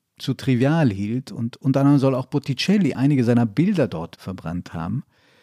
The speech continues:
Aber obwohl das eigentlich bedeutete, ein Aufstand gegen die weltliche Macht, also auch gegen die Medici, es hat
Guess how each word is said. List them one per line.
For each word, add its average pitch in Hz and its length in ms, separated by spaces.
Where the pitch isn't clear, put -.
Aber 170 640
obwohl 131 400
das 127 460
eigentlich 113 640
bedeutete, 98 880
ein - 240
Aufstand 101 460
gegen 95 180
die 95 160
weltliche 98 460
Macht, 113 320
also 101 180
auch 101 140
gegen 104 200
die 95 100
Medici, 98 680
es 120 240
hat 147 220